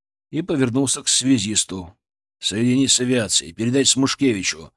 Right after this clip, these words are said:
что к завтрашнему полудню мне нужны разведданные на пятьдесят километров вглубь территории. Мне нужно знать, какими резервами они располагают, где расположены склады и аэродромы,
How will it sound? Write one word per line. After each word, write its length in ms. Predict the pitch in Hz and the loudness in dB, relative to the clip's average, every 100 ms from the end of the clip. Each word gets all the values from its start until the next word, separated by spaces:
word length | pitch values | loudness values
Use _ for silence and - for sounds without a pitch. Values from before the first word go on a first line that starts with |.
| _ _ _ | _ _ _
что 220 | - - 123 | -10 -4 -2
к 80 | |
завтрашнему 760 | 107 131 160 160 143 - 143 139 | 0 2 2 2 -2 0 0 0
полудню 600 | - 139 131 135 117 139 | 0 0 4 2 2 2
мне 300 | 127 139 147 | 4 4 4
нужны 360 | 139 113 143 139 | 2 2 2 2
разведданные 1000 | 127 123 127 101 131 139 139 143 139 - _ - | 2 2 0 0 2 2 2 2 0 -4 _ 0
на 200 | 147 160 | 0 2
пятьдесят 640 | 170 143 156 - 170 143 | 0 0 2 4 2 2
километров 560 | 147 147 156 147 139 117 | 0 2 2 2 0 -2
вглубь 480 | 120 117 139 147 - | -2 2 2 2 2
территории. 720 | 143 143 123 104 73 65 - _ _ _ _ | 0 2 0 -4 -6 -16 -20 _ _ _ _
Мне 240 | 85 98 127 | -6 0 2
нужно 400 | 139 110 131 123 | 2 0 0 0
знать, 260 | 123 147 | -2 -2
какими 360 | 131 123 135 135 | -2 2 4 6
резервами 600 | 131 120 135 135 139 143 | 4 2 0 2 2 2
они 280 | 131 127 135 | 2 2 4
располагают, 960 | 135 - - 135 127 113 78 - - _ _ _ _ _ - | 4 2 2 0 2 -2 -4 -16 -20 _ _ _ _ _ -12
где 360 | 92 113 143 | -4 2 2
расположены 720 | 135 127 135 - 131 143 127 135 | 2 0 2 2 2 2 2 2
склады 500 | - 120 139 127 135 | 2 2 0 2 0
и 200 | 135 139 | 0 0
аэродромы, 880 | 131 131 131 131 123 90 64 - | 2 2 2 0 -2 -4 -8 -20